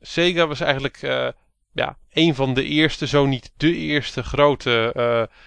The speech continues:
ja, game- en hardware, eh, fabrikant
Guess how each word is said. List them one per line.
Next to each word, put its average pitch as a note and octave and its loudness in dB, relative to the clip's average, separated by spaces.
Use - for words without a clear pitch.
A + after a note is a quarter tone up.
ja, G#2+ 0
game- C3 4
en A#2 -2
hardware, E3 2
eh, C#3 0
fabrikant B2+ 0